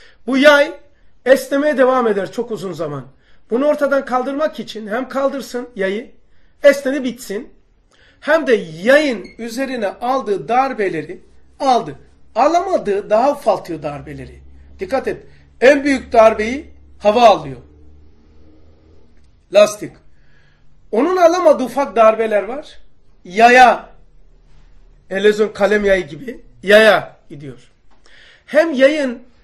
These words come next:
titreşimini durdurmak, uzun devam ettirmemek, dolayısıyla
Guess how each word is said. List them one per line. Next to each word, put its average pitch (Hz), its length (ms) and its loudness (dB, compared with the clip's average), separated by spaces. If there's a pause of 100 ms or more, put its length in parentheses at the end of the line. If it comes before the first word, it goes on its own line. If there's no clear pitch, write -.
(140)
titreşimini 233 840 -6
durdurmak, 226 800 -6 (520)
uzun 214 300 -4
devam 220 300 0
ettirmemek, 285 640 -4
dolayısıyla 226 760 -2